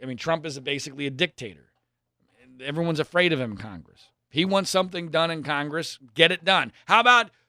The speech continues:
how about using some of your political capital to focus attention on why Congress isn't doing what you want, instead on why Nordstrom dropped your daughter? How about that? That might be a really good first start. And then I might be willing to blame the Republican Congress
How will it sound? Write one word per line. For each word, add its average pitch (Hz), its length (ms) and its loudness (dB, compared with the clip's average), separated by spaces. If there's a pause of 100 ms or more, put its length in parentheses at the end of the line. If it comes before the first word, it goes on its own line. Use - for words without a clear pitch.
(140)
how 262 140 8
about 302 240 4
using 262 320 -2
some 247 160 4
of 247 60 0
your 226 100 4
political 226 360 2
capital 220 440 4
to 170 60 -10
focus 262 380 2
attention 220 420 -2
on 190 100 -2
why 233 200 6
Congress 226 500 2
isn't 220 200 -4
doing 233 220 4
what 220 140 0
you 196 120 0
want, 233 280 4 (220)
instead 262 680 4 (320)
on 233 140 6
why 240 180 8
Nordstrom 262 560 4
dropped 277 320 4
your 254 100 8
daughter? 208 540 6
How 277 100 10
about 294 260 4
that? 302 280 4 (120)
That 320 140 2
might 330 200 2
be 277 100 -2
a 262 80 2
really 269 200 2
good 262 180 -8
first 247 260 2
start. 180 360 0 (680)
And 165 160 -2
then 277 220 6
I 214 80 6
might 214 260 2
be 208 120 -6
willing 196 320 -4
to 180 60 -10
blame 185 300 -4
the 175 80 -6
Republican 170 500 0
Congress 151 600 -4